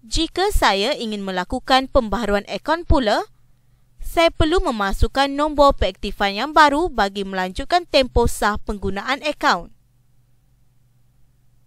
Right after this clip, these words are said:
Akhir sekali, untuk keluar dari akaun, saya klik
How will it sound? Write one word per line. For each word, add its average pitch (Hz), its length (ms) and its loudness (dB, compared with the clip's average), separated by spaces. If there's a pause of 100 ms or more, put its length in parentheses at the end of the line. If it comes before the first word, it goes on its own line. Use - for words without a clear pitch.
(140)
Akhir 233 400 0
sekali, 311 400 2 (560)
untuk - 320 -2
keluar 226 400 2
dari 202 240 -2
akaun, 330 400 2 (480)
saya 359 320 4
klik 370 320 -4